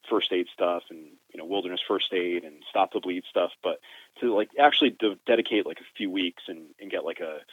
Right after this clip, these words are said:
wilderness first responder or wilderness E M T training, I think that would be pretty awesome. Um, I mean, the list goes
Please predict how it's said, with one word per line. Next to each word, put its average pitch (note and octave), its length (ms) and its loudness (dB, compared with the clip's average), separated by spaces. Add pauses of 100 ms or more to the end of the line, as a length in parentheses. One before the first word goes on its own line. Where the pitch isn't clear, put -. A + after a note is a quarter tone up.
(220)
wilderness A2 320 4
first - 260 2
responder E2 420 -2
or D#2 180 -2
wilderness F2 420 -2
E F2 80 -8
M - 80 -12
T E2 180 -10
training, - 420 -14
I - 40 -14
think F#2 160 -10
that F2+ 100 2
would F2 120 0
be D#2+ 180 -8 (160)
pretty E2 220 -6
awesome. D2 340 -8 (540)
Um, E2 320 -2 (120)
I C3+ 60 -4
mean, D3 100 0
the D#3+ 80 4
list E3+ 200 0
goes A#2 160 4